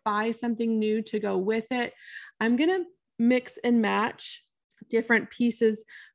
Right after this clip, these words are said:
from my old inventory, and I'm gonna add new inventory to that. So I'm creating something new and special and different. It is not the exact same box that my subscribers got.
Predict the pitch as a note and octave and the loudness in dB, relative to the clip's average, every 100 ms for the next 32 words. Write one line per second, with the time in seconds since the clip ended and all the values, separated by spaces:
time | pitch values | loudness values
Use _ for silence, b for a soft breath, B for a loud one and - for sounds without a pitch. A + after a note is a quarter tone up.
0 | _ A3 G3+ G3 G3 - G#3 A#3 D4 - | _ -2 0 2 0 2 4 6 4 2
1 | E4 F4 E4 E4+ E4+ E4+ E4+ E4+ b b | 2 4 2 0 2 2 0 -4 b b
2 | - A#3 A#3 A#3 A#3+ A#3 A3 G#3+ G#3+ A3+ | -6 -2 0 2 2 2 0 0 2 4
3 | B3 B3+ A#3 A3+ A3+ G#3+ A3 G3+ G3+ - | 4 2 0 0 -2 -2 -2 -2 -2 -2
4 | A#3 G3 F#3 - - A3 G#3+ - - A#3 | -2 0 -2 -4 -8 -6 -6 -6 -4 -2
5 | C4 D4+ D4 B3 A#3+ A3+ A3+ A#3 A#3 - | 0 -2 -2 -2 0 2 2 0 -4 -4
6 | G#3 G3 G#3 G3+ G3+ G3 G3 F#3 E3 B | -6 -2 -2 0 0 2 0 0 -4 B
7 | B B _ A#3 A3+ G#3+ A#3 A3 A3+ B3+ | B B _ 6 6 8 6 8 6 4
8 | C#4 D4 B3+ A#3+ A3+ A3 - - A3 G#3 | 4 2 2 2 2 0 -2 -4 0 0
9 | G#3 A#3+ A#3+ G#3 - - - b b _ | 0 2 2 2 -2 -8 -18 b b _
10 | - A3+ A3 G#3+ G#3 - G3+ - G#3+ G#3 | -6 -4 2 2 2 0 -2 -2 2 2
11 | G#3 G3 - - - | 2 0 -2 -4 -4